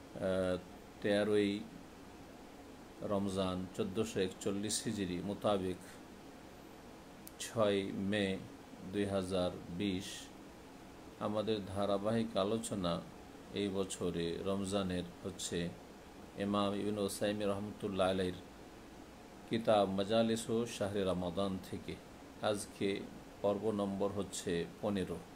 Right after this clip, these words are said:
বিষয়বস্তু, যেসব কারণে সিয়াম ভঙ্গ হয়, সে সিয়াম ভঙ্গের কিছু শর্তাবলী এবং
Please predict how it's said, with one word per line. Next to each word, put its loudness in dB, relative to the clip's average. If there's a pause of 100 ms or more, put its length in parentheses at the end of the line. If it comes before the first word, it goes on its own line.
(960)
বিষয়বস্তু, 2 (960)
যেসব 6 (380)
কারণে 2 (360)
সিয়াম 2
ভঙ্গ 0
হয়, 2 (520)
সে 2
সিয়াম 0
ভঙ্গের 0 (180)
কিছু -2 (140)
শর্তাবলী 2 (1300)
এবং 4